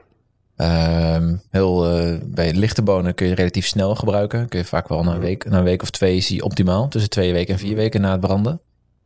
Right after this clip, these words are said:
Speaker 2: Mhm.
Speaker 1: Ehm, bij wat donkere gebrande bonen is meer de espresso bonen. Dan zit je op een week of, eh, vier tot zes, geloof ik.
Speaker 2: Dat is dan ideaal. Dat is de perfecte time window.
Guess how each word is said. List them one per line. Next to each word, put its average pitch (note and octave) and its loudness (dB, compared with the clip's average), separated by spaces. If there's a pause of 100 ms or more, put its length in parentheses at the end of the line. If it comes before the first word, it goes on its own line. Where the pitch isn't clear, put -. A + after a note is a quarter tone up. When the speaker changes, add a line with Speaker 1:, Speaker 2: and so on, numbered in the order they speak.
(140)
Speaker 2:
Mhm. G#2+ -2 (140)
Speaker 1:
Ehm, E2 0
bij E2 0
wat F2+ -2
donkere G2 0
gebrande F2+ 0
bonen E2+ 0
is - -2
meer E2+ 0
de - -2
espresso - -2
bonen. D#2+ -2 (160)
Dan D#2+ -2
zit D#2+ -4
je - -6
op - -6
een C2+ -2
week D#2 0
of, D#2 -8
eh, D#2+ 0
vier C#2+ 0
tot - -10
zes, - 0
geloof A2+ 0
ik. C#3 -4 (500)
Speaker 2:
Dat C3 0
is - -2
dan D3 0
ideaal. G#2+ 0
Dat A2 0
is - -4
de A2+ 0
perfecte - -6
time E2+ -2
window. D#2+ -2